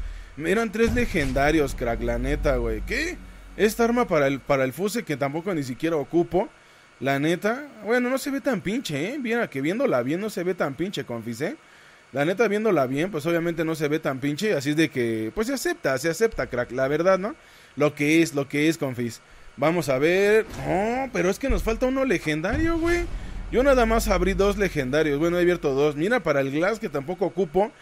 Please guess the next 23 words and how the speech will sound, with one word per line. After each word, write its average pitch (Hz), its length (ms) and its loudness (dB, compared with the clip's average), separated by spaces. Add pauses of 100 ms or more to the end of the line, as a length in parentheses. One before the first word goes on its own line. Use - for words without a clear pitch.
(280)
y 127 80 -2
el 139 100 4
arma 175 240 2
ta-, 143 140 0
bueno, 151 240 0
la 127 100 0
skin 190 220 -4
tampoco 190 340 -4
no 170 60 -2
está 170 180 -2
tan 139 200 -2
pinche, 151 500 -2
¿eh? 202 60 -6
La 139 120 0
verdad, 135 300 2 (180)
la 127 220 0
verdad 135 240 0
es 185 100 -6
que - 60 -4
el 139 140 -2
skin 170 220 -4
tampoco 165 340 -2
no, 147 300 -2